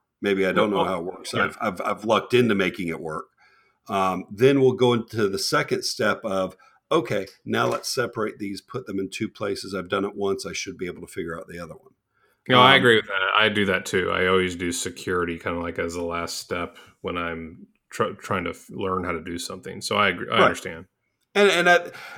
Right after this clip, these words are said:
Speaker 1: at the end of the day, the, the next step, once those P D Fs are created, is for our office people to be able to go out there and download them. So there's still a question of whether they're gonna be public or private.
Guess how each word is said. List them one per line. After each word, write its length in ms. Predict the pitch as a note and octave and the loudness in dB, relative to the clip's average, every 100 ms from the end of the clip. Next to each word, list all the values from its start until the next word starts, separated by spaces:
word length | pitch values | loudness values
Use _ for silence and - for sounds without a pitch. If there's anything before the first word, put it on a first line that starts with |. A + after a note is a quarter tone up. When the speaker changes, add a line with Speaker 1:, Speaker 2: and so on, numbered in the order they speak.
| - | 2
Speaker 1:
at 180 | F3 F#3 | 4 6
the 120 | F3 | 4
end 120 | E3 | 4
of 80 | D3 | 2
the 60 | C3+ | 4
day, 200 | D#3 D3 | 4 4
the, 240 | B2+ B2+ | 4 4
the 140 | B2+ B2 | 4 4
next 480 | B2 D#3 - - | 6 4 2 -2
step, 500 | - - E3 D3+ - | -2 2 4 4 4
once 240 | C3 - - | 0 0 0
those 180 | A#2+ G#2+ | -2 -4
P 200 | - C#3 | -4 -2
D 160 | C3 | 2
Fs 200 | B2+ - | 0 0
are 120 | A2+ G2+ | -4 -4
created, 800 | - G2 B2 G3 B2+ E2 C3 - _ _ _ _ _ _ _ - | -4 -2 0 0 -4 -8 -10 -16 _ _ _ _ _ _ _ 2
is 340 | C3 C3 B2 - | 8 8 6 -2
for 840 | B2+ A#2+ A#2 A#2 A#2 A2+ A2 G#2+ _ _ _ - | -2 0 2 4 4 2 0 -4 _ _ _ -4
our 200 | A#2+ G2+ | -2 0
office 380 | C#3 D#3 E3 B2 | 0 -2 -4 -4
people 320 | C3 A#2 A#2 | -4 -2 -2
to 80 | G#2 | -2
be 160 | A2 | -2
able 140 | A2 A2 | 0 -2
to 60 | |
go 140 | A2 A#2 | -2 -2
out 120 | - | 0
there 120 | G#2 | 0
and 120 | F2 | -2
download 440 | G#2 C#3 A#2 - - | -2 -2 -4 -8 -16
them. 180 | - - _ _ | -20 -20 _ _
So 380 | - C#3+ B2+ - - _ _ _ _ _ | 0 4 4 0 -18 _ _ _ _ _
there's 360 | A#2+ D#3+ F3+ - | 2 4 4 2
still 280 | - F3+ | 2 2
a 60 | D3+ | 0
question 440 | - D#3+ F3 E3 | 0 -2 0 -2
of 80 | C3 | -2
whether 220 | B2+ B2+ | 0 2
they're 160 | B2 A#2+ | 2 0
gonna 160 | A#2 A2+ | 0 0
be 120 | A#2 | -2
public 440 | - B2 A2 - | -2 -2 -2 -4
or 60 | G2+ | -6
private. 600 | - C3 E3 A2 F#2+ | -2 0 0 0 -6